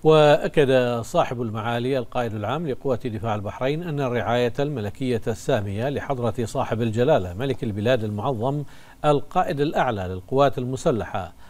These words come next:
ودعم من صاحب السمو الملكي ولي العهد نائب القائد الأعلى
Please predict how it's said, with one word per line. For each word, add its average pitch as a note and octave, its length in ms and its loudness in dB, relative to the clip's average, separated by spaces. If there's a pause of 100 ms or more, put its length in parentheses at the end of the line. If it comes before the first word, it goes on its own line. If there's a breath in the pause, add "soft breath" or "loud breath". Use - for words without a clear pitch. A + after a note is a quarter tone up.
(120)
ودعم F#2+ 600 -4
من A#2+ 280 -6
صاحب A#2+ 360 -6
السمو C#3 460 -4
الملكي F#2+ 520 -2
ولي G#2 300 -2
العهد C3+ 440 -2
نائب E3+ 200 -2
القائد A2+ 380 4
الأعلى C#3 540 2